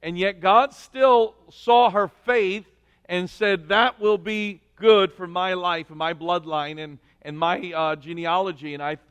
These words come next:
and I failed to mention that last week, so I apologize, but what an awesome testament of God's grace in that particular, um, area as well. I do want to encourage everyone to come out next week to the barbecue.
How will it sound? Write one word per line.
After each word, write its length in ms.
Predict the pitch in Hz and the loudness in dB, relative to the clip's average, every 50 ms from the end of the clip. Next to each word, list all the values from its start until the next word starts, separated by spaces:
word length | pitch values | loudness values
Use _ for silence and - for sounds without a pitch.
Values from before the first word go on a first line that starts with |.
| _ _ _ _ _ _ | _ _ _ _ _ _
and 120 | 139 147 | -10 -8
I 100 | 151 151 | -6 -6
failed 360 | 151 - _ 196 196 190 180 165 | -6 -8 _ 0 0 0 0 -2
to 40 | |
mention 260 | 170 180 190 185 - 165 | -4 -8 -8 -8 -8 -10
that 120 | 160 160 | -10 -8
last 240 | 160 156 156 - - | -6 -8 -8 -8 -12
week, 100 | 151 135 | -18 -16
so 120 | _ 151 139 | _ -10 -10
I 40 | |
apologize, 680 | 135 - 165 175 185 175 170 143 156 151 147 147 147 127 120 | -8 -2 0 0 0 0 -2 -4 -6 -4 -4 -4 -6 -8 _
but 240 | 151 151 147 - _ _ _ _ _ | -6 -6 -6 -6 _ _ _ _ _
what 140 | - 160 170 | -4 -4 -4
an 80 | 170 170 | -4 -4
awesome 640 | 160 165 175 185 190 185 - 185 160 156 143 135 _ - | -2 0 2 2 2 0 -4 -12 -18 -18 -18 -20 _ -4
testament 640 | 190 196 208 - - - 180 156 151 147 147 - _ _ _ _ _ _ _ | -2 -2 -2 -2 -6 -16 -18 -14 -12 -12 -12 -14 _ _ _ _ _ _ _
of 240 | - 147 151 139 123 | -4 -2 -2 -2 -2
God's 340 | 135 170 165 165 160 143 127 | 0 0 2 0 0 -4 -8
grace 460 | _ - 170 185 175 170 160 - - | _ -8 -6 -4 -4 -4 -6 -10 -14
in 140 | 156 147 147 | -20 -14 -10
that 200 | 156 156 147 - | -8 -8 -8 -10
particular, 680 | 147 135 - 165 156 147 - 156 151 143 139 139 127 - _ _ _ _ - | -14 -18 -14 -14 -14 -12 -12 -10 -8 -8 -8 -8 -10 -14 _ _ _ _ -12
um, 200 | 139 135 139 139 147 | -10 -10 -10 -8 -6
area 360 | 156 156 156 151 147 139 139 | -4 -4 -2 -2 -4 -6 -8
as 160 | 139 110 - | -10 -12 -10
well. 320 | 123 156 160 156 123 113 _ _ _ _ _ _ _ _ _ _ _ _ _ _ _ _ _ _ _ | -6 -4 -4 -4 -4 -8 _ _ _ _ _ _ _ _ _ _ _ _ _ _ _ _ _ _ _
I 120 | - 156 165 | -6 -6 -4
do 260 | 151 214 233 233 233 | -2 -2 -2 -2 -2
want 240 | 233 202 208 196 196 | 0 0 0 2 2
to 40 | |
encourage 460 | 190 180 165 - 208 214 214 208 156 190 | 0 -4 -4 -2 0 2 2 2 2 0
everyone 260 | 202 185 190 190 175 | -4 -2 -4 -6 -8
to 40 | 170 | -6
come 220 | - 185 180 180 | -6 -4 -4 -2
out 180 | 180 185 202 196 | -2 -2 -4 -4
next 260 | 180 175 160 - - 175 | -6 -8 -8 -10 -10 -8
week 300 | 180 202 226 233 _ _ | -6 -6 -6 -6 _ _
to 440 | - 190 175 165 156 156 156 156 160 _ _ 147 | -8 -4 -4 -2 -2 -4 -6 -8 -10 _ _ _
the 220 | 143 156 151 147 | -14 -14 -12 -10
barbecue. 720 | 139 131 170 196 214 - 330 - _ - 190 196 214 240 | -4 2 4 4 4 4 0 -6 _ -4 -2 -2 -2 -2